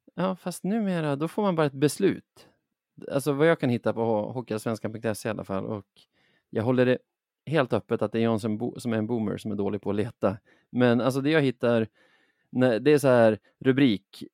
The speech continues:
eh, beslut kolon, Václav Karabášek stängs av tre matcher,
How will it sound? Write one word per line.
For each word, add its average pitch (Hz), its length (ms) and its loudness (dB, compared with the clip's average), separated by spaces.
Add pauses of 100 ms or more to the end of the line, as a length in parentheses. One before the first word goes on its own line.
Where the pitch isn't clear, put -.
(320)
eh, 107 460 -2
beslut 127 440 0
kolon, 104 640 2 (480)
Václav 113 640 0 (420)
Karabášek 113 720 0
stängs 107 340 -4
av 104 340 0
tre 107 220 -2
matcher, 98 720 -2